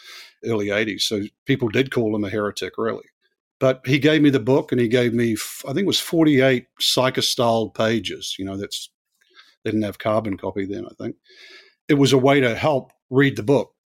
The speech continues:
And I'm not saying everything's right in there, but it made me look at the golf swing differently. And I remember three or four months later winning the New South Wales P G A. I was twenty-one or twenty-two. That was my first professional victory.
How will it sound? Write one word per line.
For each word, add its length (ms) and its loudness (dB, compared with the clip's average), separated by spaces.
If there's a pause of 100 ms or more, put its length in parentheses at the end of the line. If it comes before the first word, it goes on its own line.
(960)
And 60 6
I'm 60 8
not 120 2
saying 220 2
everything's 420 0
right 260 2
in 140 0
there, 240 -6
but 340 -2
it 140 0
made 260 4
me 200 2
look 280 4
at 120 -2 (180)
the 120 -4
golf 280 2
swing 320 2
differently. 640 -4
And 100 -2
I 40 0
remember 500 2 (480)
three 160 2
or 20 2
four 160 0
months 240 2
later 240 0
winning 280 0
the 240 -4
New 180 0
South 300 -2
Wales 240 0
P 180 0
G 200 -2
A. 160 0
I 80 -8 (520)
was 160 -6
twenty-one 400 -2
or 80 -4
twenty-two. 460 -4
That 100 -2
was 160 -6
my 100 -4
first 380 -4
professional 480 -6
victory. 440 -4